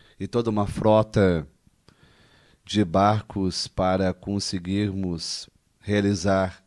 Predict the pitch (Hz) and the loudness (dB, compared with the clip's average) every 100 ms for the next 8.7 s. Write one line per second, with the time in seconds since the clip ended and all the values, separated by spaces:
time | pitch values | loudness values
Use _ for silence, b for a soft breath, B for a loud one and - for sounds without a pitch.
0 | - 101 85 87 98 82 82 82 76 - | -10 -8 -6 -4 -4 -4 -6 -6 -6 -10
1 | - - - - - _ _ _ _ _ | -14 -14 -16 -16 -18 _ _ _ _ _
2 | _ _ b b b b b b b b | _ _ b b b b b b b b
3 | b 113 135 117 151 160 - 143 123 110 | b -4 -2 -4 -6 -4 -6 -6 -4 -6
4 | 101 _ _ _ 107 113 117 127 131 120 | -8 _ _ _ -8 -4 -2 -2 -4 -6
5 | 110 87 80 _ _ _ _ _ _ _ | -8 -8 -10 _ _ _ _ _ _ _
6 | 120 139 156 - 139 135 131 120 110 127 | -4 -4 -2 0 2 4 2 0 0 -2
7 | 135 - - 107 b b b b 120 143 | -4 -8 -8 -12 b b b b 0 2
8 | 139 117 139 160 151 110 78 | 2 6 6 8 4 -2 -10